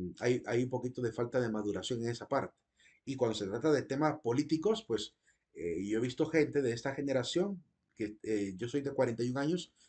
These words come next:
pues he visto gente de treinta años para atrás, que cree que conseguir cosas con la política es simplemente hacer relajo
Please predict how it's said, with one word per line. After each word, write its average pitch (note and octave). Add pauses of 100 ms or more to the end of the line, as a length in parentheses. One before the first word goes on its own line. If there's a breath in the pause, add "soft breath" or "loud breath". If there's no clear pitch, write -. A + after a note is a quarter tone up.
(120)
pues G2+
he A#2+
visto B2
gente C#3
de A#2
treinta C3
años C#3
para C#3+
atrás, F#3+ (680 soft breath)
que A#2+
cree D3
que C#3 (360)
conseguir C#3
cosas D#3+
con D3+
la D3+
política D#3
es -
simplemente C3+
hacer B2
relajo A#2